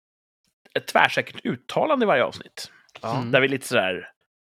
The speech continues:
Speaker 1: typiskt manligt uttalar oss tvärsäkert om någonting som vi inte vet som ska hända i framtiden.
Speaker 2: Typiskt kvinnligt, skulle jag säga.
Speaker 1: Det är så.
Speaker 2: Ja, det verkar... Gud, ja.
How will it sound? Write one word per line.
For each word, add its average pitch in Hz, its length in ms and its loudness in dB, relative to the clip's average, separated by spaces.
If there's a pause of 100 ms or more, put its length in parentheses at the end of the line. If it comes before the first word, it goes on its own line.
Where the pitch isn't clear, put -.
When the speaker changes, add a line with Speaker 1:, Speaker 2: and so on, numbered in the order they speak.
Speaker 1:
typiskt 120 280 -2
manligt 101 460 -2
uttalar 110 300 -4
oss 95 100 -4
tvärsäkert 135 520 -2
om 131 60 -12
någonting 107 280 -10
som 104 120 -10
vi 101 40 -6
inte 95 140 -10
vet 98 240 -12 (240)
som 117 120 -12
ska 107 120 -6
hända 107 200 -2
i 101 40 -2
framtiden. 151 460 -6 (100)
Speaker 2:
Typiskt - 280 -8
kvinnligt, 131 240 -6
skulle - 160 -14
jag 110 60 -14
säga. 113 220 -18 (560)
Speaker 1:
Det - 240 -4
är 294 60 0
så. 285 280 -6 (140)
Speaker 2:
Ja, - 300 -4
det - 160 -18
verkar... - 320 -8
Gud, - 180 -12
ja. - 160 -18